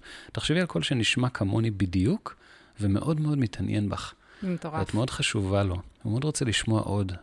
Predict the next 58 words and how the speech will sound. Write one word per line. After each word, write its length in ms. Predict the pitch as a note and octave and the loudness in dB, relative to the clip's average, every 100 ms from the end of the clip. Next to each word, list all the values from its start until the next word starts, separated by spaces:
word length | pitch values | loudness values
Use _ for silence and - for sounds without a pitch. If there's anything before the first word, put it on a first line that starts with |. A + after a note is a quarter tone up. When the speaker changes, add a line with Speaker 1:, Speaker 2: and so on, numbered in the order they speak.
| - | -4
Speaker 1:
והוא 120 | G2+ | -2
מחמיא 320 | F#2+ - A2+ | -2 -2 0
לך 240 | G#2+ - | 0 -2
על 60 | - | -6
כמה 180 | - G#2 | -4 -4
שקשה 400 | - - - G#2+ | -4 -4 -4 -2
לך, 300 | G2+ G2 - | -4 -4 -8
וכמה 220 | G#2 A2 | -8 -6
שזה 180 | G#2+ G#2 | -4 -4
באמת 260 | G#2 G#2 - | -2 -2 -2
מורכב. 420 | G#2+ - G#2 G2+ G#2+ - - - - - - - | -4 -2 -2 -2 -6 -16 -20 -20 -20 -20 -20 -10
אה, 60 | - | -4
והוא 120 | G#2 A2+ | 2 2
נשמע 220 | B2 F#3+ | 4 2
ככה, 260 | C4 - - - | 2 0 -4 -4
כמוני. 300 | - C#3+ G3 - - - - _ _ - | 0 4 4 0 -6 -20 -20 _ _ -6
אז 160 | G#2 C3+ | 0 0
איך, 140 | - - | 0 -2
איך 140 | C#3+ | -2
תדעי 300 | - A3 D#3+ | 0 2 2
שזה 360 | F#2 - F#2+ G2 | 0 -2 0 2
לא 180 | G2+ G2 | 4 2
זה? 200 | G2 F2+ - G2+ - | 2 -2 -4 -14 -10
את, 240 | G#2 - - | -10 -10 -10
את 60 | - | -6
צריכה 180 | - C#3+ | -4 -4
להחזיק 340 | D3+ D3 - | -2 0 0
מאוד 220 | D#3+ D#3 | 0 2
מאוד 180 | E3 D#3 | 2 2
חזק 340 | - B2 C#3 | 2 0 0
בראש 380 | A#2 A2 E3+ - | 2 2 2 0
את 120 | A#2+ | 0
ה-, 260 | G#2 F#2+ G2+ | -2 -2 -4
את 120 | - | -4
ה-, 120 | G#2 - _ | -4 -4 _
"רגע, 240 | - G#2+ F2 | -4 -2 0
לא, 120 | F#2+ - - - - | -4 -6 -16 -14 -10
זה 120 | F#2 | -2
לא 120 | F2+ A2 | 2 4
אמיתי, 260 | G#2 F#2+ | 2 0
זה 120 | F2 | -2
לא 120 | F2+ F#2+ | 0 0
אמיתי, 260 | F#2 F2 | 0 -2
זה 120 | E2 | -2
לא 100 | E2+ | -2
אמיתי, 260 | F#2 F#2+ F2 | -2 -2 -2
זה 80 | F2 | -2
לא", 120 | F#2 - | -2 -4
כי 120 | F2+ | -6
זה, 100 | G2 | -4
כל 180 | - D#3+ | 2 4
הזמן 200 | D#3+ B2 | 4 4
את 60 | G2+ | 2
צריכה 160 | - | 0
את 60 | G#2 | 0
זה 80 | G#2 | 2
בראש, 280 | G2+ D#3 G2+ | 2 2 -2
ואז 520 | - C#3+ G#3 F#3+ | -2 0 0 0